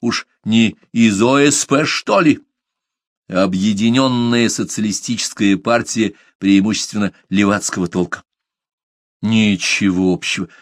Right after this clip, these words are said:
Она из левых христиан. Его лицо прояснилось. Это куда лучше. С этой частью католиков я всегда мог столковаться. «Идеалисты они», — добавил он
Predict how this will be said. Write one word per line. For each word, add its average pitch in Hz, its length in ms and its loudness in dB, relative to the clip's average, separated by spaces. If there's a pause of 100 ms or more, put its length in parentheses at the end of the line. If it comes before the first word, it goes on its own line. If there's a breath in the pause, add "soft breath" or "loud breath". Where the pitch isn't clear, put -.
(120 soft breath)
Она - 320 0
из 214 180 0
левых 226 340 0
христиан. 104 540 -2 (640)
Его 85 160 -4
лицо 87 300 -4
прояснилось. 90 640 -4 (300)
Это 170 340 -4
куда 151 260 -2
лучше. 220 520 -4 (560)
С - 200 -4
этой 226 580 2
частью 202 680 -2
католиков 185 640 0 (220 loud breath)
я 165 160 2
всегда 165 420 0
мог 147 160 0
столковаться. 131 680 0 (200 loud breath)
«Идеалисты 147 960 2
они», — 87 300 2 (260)
добавил 85 440 -2
он 98 200 -2